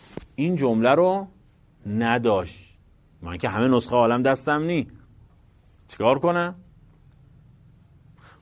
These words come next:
بحث کرده مفصل که از آثار و استیعابات. من بحث نگم چون خیلی واضح، کسی در کتاب استیعاب شک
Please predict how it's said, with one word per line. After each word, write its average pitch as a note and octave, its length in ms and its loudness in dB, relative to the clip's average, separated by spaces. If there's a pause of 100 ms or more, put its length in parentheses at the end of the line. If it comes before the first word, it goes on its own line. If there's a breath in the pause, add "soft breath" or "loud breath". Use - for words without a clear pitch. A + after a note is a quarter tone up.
(200 soft breath)
بحث G#3 300 6
کرده D#3+ 280 4
مفصل B2+ 560 0
که G#2+ 240 -2
از G#2 140 -2
آثار G#2+ 400 0
و G#2+ 80 2
استیعابات. G2 680 0
من B2 220 0
بحث D3 240 2
نگم A#2+ 120 -4
چون C#3 120 -4
خیلی D3+ 200 -2
واضح، A2 260 4
کسی C#3 220 0
در B2 160 4
کتاب G#2+ 280 -4
استیعاب A#2 320 -2
شک D3 220 2